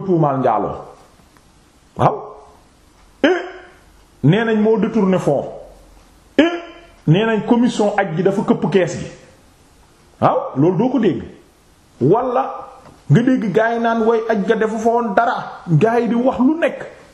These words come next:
Waaw, ci deram. Te yéen waa ji xamawu ngeen ko lu dul yiw. Même bu dee koy door a yëgle sax, mais jullit la. Jullit ba al aslu, règle bi, baraatu zimma. Waaw,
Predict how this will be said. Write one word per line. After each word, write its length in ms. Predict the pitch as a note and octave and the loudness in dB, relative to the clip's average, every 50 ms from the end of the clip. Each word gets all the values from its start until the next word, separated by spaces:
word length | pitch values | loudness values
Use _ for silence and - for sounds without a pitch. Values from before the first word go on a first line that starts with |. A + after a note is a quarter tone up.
| - - | -10 -2
Waaw, 280 | - A2+ A2 - B2+ - - | -2 0 0 0 -4 0 2
ci 100 | - A#3 | 2 4
deram. 280 | F3 G#3+ F#3+ E3+ C#3+ G#2 - - - - - - - _ _ _ _ _ _ _ _ | 4 2 2 0 -2 -6 -8 -12 -16 -20 -20 -20 -20 _ _ _ _ _ _ _ _
Te 80 | - | 2
yéen 200 | A3 A#3+ A#3 G3+ | 4 4 2 2
waa 280 | F#3+ E3+ F#3 G3 G#3 G3 F3 | 2 2 2 2 2 0 0
ji 60 | F3 | -2
xamawu 420 | D#3+ - G3 G3 G3 G3 F#3 F#3 F3 | -2 -2 0 0 2 2 2 0 2
ngeen 220 | E3+ F3 E3+ D#3+ D#3 | 2 2 2 0 2
ko 100 | - D#3+ D3+ | 2 2 2
lu 220 | D3 C#3 D3+ E3+ | 4 2 2 2
dul 180 | F3 F#3+ E3 D#3 | 2 2 4 4
yiw. 300 | D#3 D#3+ D#3 C#3+ B2 - - - - - _ _ _ _ _ _ _ _ _ _ _ | 4 4 4 2 2 0 -4 -12 -20 -20 _ _ _ _ _ _ _ _ _ _ _
Même 460 | - E4 G#4+ A#4 G4+ G4 F#4 E4 D4+ C#4 | -2 0 2 2 2 2 0 -2 -2 0
bu 80 | C#4+ C4+ | 0 2
dee 160 | C4+ C4 C4 - | 2 0 0 0
koy 180 | B3 A#3 A#3 F3+ | 0 0 0 0
door 220 | G3 G3+ G#3 F#3+ | 0 0 2 0
a 40 | F#3+ | 0
yëgle 380 | F3+ D#3+ F#3 F#3+ D#3 D#3 D3+ | 0 0 0 0 0 0 0
sax, 180 | C#3+ - - - | 0 -2 0 2
mais 280 | D#3 F#3+ A3+ G#3 D3+ C3+ | 2 2 4 2 2 4
jullit 300 | C4 D4+ F4+ E4 D4+ D4+ | 2 4 4 2 0 0
la. 80 | C#4 F3+ - - - - - - - - B2 A#2 A2+ | -2 -2 -4 -4 -12 -16 -18 -20 -14 -12 -10 -2 0
Jullit 400 | C#3+ F3+ F#3+ F3 E3 E3 D#3+ - C3 | 2 2 2 2 2 0 0 -2 -6
ba 200 | B2 A2 C3+ D3+ - - | -4 -2 -2 -2 0 -2
al 200 | - C#3 C#3+ - - - | -2 -2 -2 -2 -2 -2
aslu, 400 | F3 F3+ - - C#3+ D3+ D#3 F3+ G#3 G3 - - | -2 -2 -4 -4 0 2 2 2 2 0 -4 -4
règle 320 | - G#2+ A#2 B2 B2+ F#2+ F#2 | -2 0 0 0 0 -2 -2
bi, 100 | E2+ E2+ | -2 -2
baraatu 540 | E2+ E2+ A2 A#2+ C3+ D3+ D#3 D#3 D#3 - D#3 C3 A#2+ | 0 0 0 0 2 0 0 -2 -2 -2 -2 0 2
zimma. 400 | B2+ F#3 F3 D3+ G2+ - - - - - - _ _ - - - - - _ - | 2 2 2 0 -4 -6 -12 -14 -18 -20 -20 _ _ -18 -18 -18 -20 -20 _ -12
Waaw, 160 | - - | -12 -12